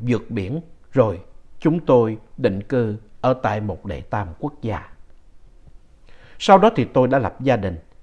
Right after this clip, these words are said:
và có con, có cháu đủ đầy. Phải nói giờ đây tôi có tất cả. Ngoại trừ một điều tôi không có hoặc không biết rõ, đó là thân thế của tôi. Tôi không biết tên thật của tôi là gì.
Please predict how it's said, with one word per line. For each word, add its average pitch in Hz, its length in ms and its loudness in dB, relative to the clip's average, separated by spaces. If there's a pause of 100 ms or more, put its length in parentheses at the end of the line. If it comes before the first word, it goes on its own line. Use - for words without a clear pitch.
(180)
và 95 360 0 (280)
có 156 140 6 (100)
con, 110 240 0 (340)
có 131 140 4
cháu 127 380 -2 (160)
đủ 110 220 -8
đầy. 87 160 -10 (1800)
Phải 143 200 8
nói 185 200 8
giờ 135 220 8
đây 135 380 6
tôi 131 160 2
có 185 120 -4
tất - 280 -4
cả. 107 280 -6 (640)
Ngoại 147 220 8
trừ 147 180 6
một 131 320 8
điều 123 260 4
tôi 185 80 0
không 185 180 -4
có 208 340 0
hoặc 104 180 -4
không 135 200 -2
biết 196 160 -6
rõ, 101 300 -6 (200)
đó 143 160 2
là 95 200 -4 (200)
thân 127 240 0
thế 139 180 -2
của 127 240 -8
tôi. 101 120 -4 (1160)
Tôi 135 340 10
không 131 220 2
biết 214 180 0
tên 175 180 2
thật - 240 -8
của 175 80 -4
tôi 147 240 2
là 98 80 0
gì. 87 280 -8